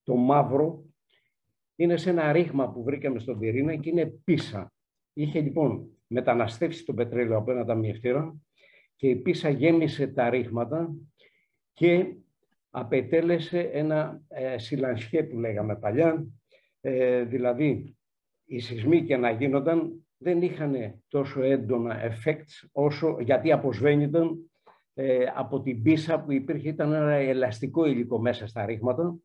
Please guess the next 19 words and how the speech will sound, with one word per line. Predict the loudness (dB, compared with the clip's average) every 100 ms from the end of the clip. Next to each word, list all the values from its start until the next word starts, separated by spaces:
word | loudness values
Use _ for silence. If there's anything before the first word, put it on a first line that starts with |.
| _ _ _ _
και | -4 -4
συμβαίνει | 0 4 4 4
και | 2
αυτό, | -2 0 0 2
είναι | 0 -2
κάτι | -4 -4
που | -10
κράτησε | -2 4 4 4 -4 -2 -2
μέσα | 0 -2 -4
στους | -12 -4
ταμιευτήρες | -2 0 -2 -2 -4 -2 -4 -4
πετρέλαιο | -2 0 0 0
και | -4
φυσικό | -8 -10 0
αέριο | 2 2 2 0
για | -2 -2
τρακόσια | -2 -2 -2 -2 -2 -2
εκατομμύρια | -2 -2 -2 0 0 0
χρόνια. | -4 -4